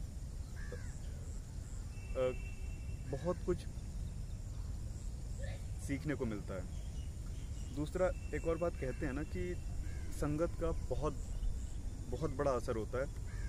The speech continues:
अपनी life में। हम वैसे ही बन जाते हैं या वैसे ही, अ,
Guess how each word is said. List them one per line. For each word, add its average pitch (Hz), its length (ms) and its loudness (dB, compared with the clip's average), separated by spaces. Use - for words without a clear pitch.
अपनी 135 200 2
life 104 280 0
में। 98 160 -2
हम 135 240 0
वैसे 143 340 4
ही 170 120 4
बन 160 200 2
जाते 135 300 0
हैं 156 80 4
या 151 120 2
वैसे 131 540 0
ही, 175 460 0
अ, 135 240 0